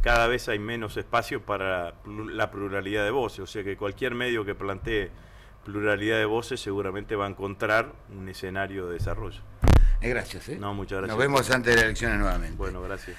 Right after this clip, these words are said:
Speaker 2: Eh, hoy en Estados Unidos, en un día como hoy, comenzaba el juicio al presidente Richard Nixon. Y hace hoy veinticinco años, Sinéad O'Connor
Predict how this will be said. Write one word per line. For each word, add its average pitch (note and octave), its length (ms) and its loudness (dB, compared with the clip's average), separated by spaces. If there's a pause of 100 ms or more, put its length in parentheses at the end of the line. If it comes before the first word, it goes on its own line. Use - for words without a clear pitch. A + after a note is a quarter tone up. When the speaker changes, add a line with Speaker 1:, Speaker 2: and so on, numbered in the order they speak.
(120)
Speaker 2:
Eh, C3+ 80 2
hoy F#3+ 160 10
en F3+ 80 8
Estados F3+ 400 6
Unidos, F3+ 260 6
en D#3+ 60 6
un D#3 60 4
día D#3+ 160 6
como D3 200 4
hoy, F3 100 8
comenzaba C#3+ 420 4
el B2+ 60 4
juicio C3+ 200 2
al A#2+ 60 4
presidente B2+ 400 -2
Richard B2+ 300 0
Nixon. A#2+ 300 -2
Y F3+ 60 0
hace G3 220 4
hoy G#3+ 80 4
veinticinco F3 500 -2
años, F#3+ 220 -2
Sinéad D#3 300 -4
O'Connor E3+ 420 -4